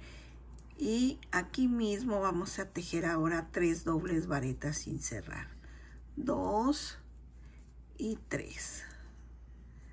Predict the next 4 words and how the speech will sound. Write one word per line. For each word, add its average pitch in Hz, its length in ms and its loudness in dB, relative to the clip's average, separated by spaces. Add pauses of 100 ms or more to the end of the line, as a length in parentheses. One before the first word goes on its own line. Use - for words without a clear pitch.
(960)
Cerramos. 135 1000 2 (840)
Continuamos 226 760 6
aquí 247 340 2
con 214 380 2